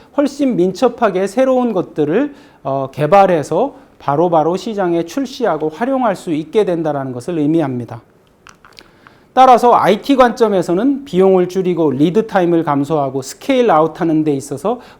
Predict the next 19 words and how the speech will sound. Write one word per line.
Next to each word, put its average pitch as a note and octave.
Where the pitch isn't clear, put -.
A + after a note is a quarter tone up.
혹-, B3
훨씬 A3
그 D3
즉시 G#3+
즉시 G3
비즈니스 A3+
필요에 B3+
따라서 D#3+
작게 D3+
작게 F3+
여러 E3
프로그램들을 F3+
바로바로 E3
출시하고 F#3+
지원할 F3+
수 D#3
있다라는 F3
장점이 D#3
있고요. C#3